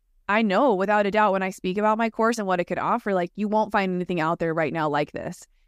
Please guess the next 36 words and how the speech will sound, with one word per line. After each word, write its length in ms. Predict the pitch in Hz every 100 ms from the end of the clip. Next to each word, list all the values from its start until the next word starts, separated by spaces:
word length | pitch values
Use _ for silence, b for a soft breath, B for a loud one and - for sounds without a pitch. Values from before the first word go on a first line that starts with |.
| -
And 560 | 190 180 175 170 170 - - - -
that 240 | 190 -
feels 240 | 247 233 190
really 220 | 190 175
good. 340 | 170 262 165
Therefore, 300 | 185 185 190
I 60 | 175
feel 140 | 196
like 100 | 180
I 80 | 175
could 160 | 175 160
charge 320 | - 160 160
a 40 |
good 180 | 160 160
price 300 | - 269 294
for 240 | - 165 147
it. 60 |
And 100 | 160
I 80 | 165
feel 280 | - 185 170
like 300 | 165 160 - _ _
it's 180 | - 180
gonna, 300 | 202 180 165 - - -
it's 140 | 190
gonna 200 | 208 196
deliver. 580 | 180 175 175 185 160 139
There's 160 | 165 175
gonna 160 | 190
be 120 | 190
a 60 | 175
transformation 680 | - 190 185 185 170 160 180
that 140 | 165
happens 460 | 185 196 285 277 254
if 160 | 185 175
you 120 | 170
actually 480 | 156 170 - 165